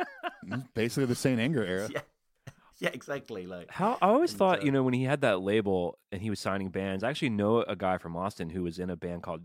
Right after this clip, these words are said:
Speaker 3: Gowdy that was signed to Lars's label, and I've actually wanted to have him
Speaker 2: Mm.
Speaker 3: on the show to talk about that, but
Speaker 2: Yeah,
Speaker 3: the name
Speaker 2: that'd
Speaker 3: of
Speaker 2: be
Speaker 3: his
Speaker 2: good.
Speaker 3: music label was called The Music Company.
Speaker 2: That's
Speaker 3: That's, like,
Speaker 2: right,
Speaker 3: that's so
Speaker 2: yeah.
Speaker 3: weird.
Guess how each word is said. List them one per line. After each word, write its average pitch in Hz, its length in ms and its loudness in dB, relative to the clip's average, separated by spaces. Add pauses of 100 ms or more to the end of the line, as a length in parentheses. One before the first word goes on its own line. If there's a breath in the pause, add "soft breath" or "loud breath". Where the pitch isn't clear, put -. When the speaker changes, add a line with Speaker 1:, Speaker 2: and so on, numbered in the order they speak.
(160)
Speaker 3:
Gowdy 90 380 -4
that 80 280 -10
was 90 280 -8
signed 95 320 -10
to 85 100 -8 (140)
Lars's 85 320 -10
label, 82 240 -6
and 90 80 -4
I've 110 100 -4
actually 117 300 -4
wanted 98 160 0
to 82 80 -4
have 98 120 0
him 95 120 -4
Speaker 2:
Mm. - 20 -4
Speaker 3:
on 85 80 -6
the 80 60 -14
show 90 160 -4
to 78 40 -10
talk 90 140 -8
about 80 140 -8
that, 76 180 -12
but 85 200 -10 (580 loud breath)
Speaker 2:
Yeah, 131 220 -10
Speaker 3:
the 143 100 8
name 143 240 4
Speaker 2:
that'd 208 140 2
Speaker 3:
of 165 40 -2
Speaker 2:
be - 60 2
Speaker 3:
his 143 100 2
Speaker 2:
good. 127 60 -4
Speaker 3:
music 143 320 0
label 98 260 -2
was 92 140 -6
called 107 480 -2 (420)
The 95 160 -4
Music 104 640 -4
Company. 71 580 -14 (560)
Speaker 2:
That's 147 220 0
Speaker 3:
That's, - 20 -4
like, 156 120 -2
Speaker 2:
right, 156 180 2
Speaker 3:
that's 131 100 -4
so 185 260 -2
Speaker 2:
yeah. 113 280 0
Speaker 3:
weird. 101 500 2